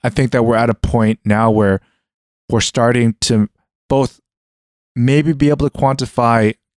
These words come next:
creative output a bit better, as well as being just a little bit more familiar with creative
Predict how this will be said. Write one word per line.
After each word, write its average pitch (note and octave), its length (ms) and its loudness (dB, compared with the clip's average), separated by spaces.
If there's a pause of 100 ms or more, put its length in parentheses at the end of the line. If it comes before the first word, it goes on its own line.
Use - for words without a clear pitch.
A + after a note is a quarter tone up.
creative A#2 380 0
output A#2 440 0
a B2+ 60 -2
bit C#3 180 -2
better, D3+ 340 0 (680)
as A#2+ 380 0
well A#2+ 380 0
as A2 180 0
being A2+ 400 0
just - 360 -4 (180)
a A2+ 100 0
little A2+ 320 0
bit A#2+ 180 -2
more A2 160 0
familiar G#2 420 0
with G2 200 -2
creative G#2 640 -2